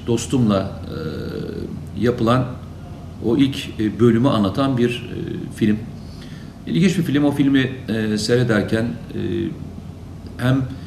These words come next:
memleketim adına üzüldüm hem de, e, neden, e, insanlarımızı kaybettiğimizi bir kez daha, e, derin derin düşünmek, e,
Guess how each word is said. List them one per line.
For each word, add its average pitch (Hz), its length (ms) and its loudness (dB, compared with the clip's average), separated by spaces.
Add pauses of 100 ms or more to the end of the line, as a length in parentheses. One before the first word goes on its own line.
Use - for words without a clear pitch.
(1400)
memleketim 123 480 4
adına 110 260 2
üzüldüm 104 580 0 (120)
hem 107 240 -2
de, 117 200 6
e, 117 60 0 (500)
neden, 117 320 4
e, - 380 -2 (1160)
insanlarımızı 110 720 2
kaybettiğimizi 101 640 0
bir 104 80 0
kez 95 240 0
daha, 95 200 -2 (600)
e, 95 180 -4
derin 107 260 2
derin 104 200 2
düşünmek, 101 400 2
e, - 300 -6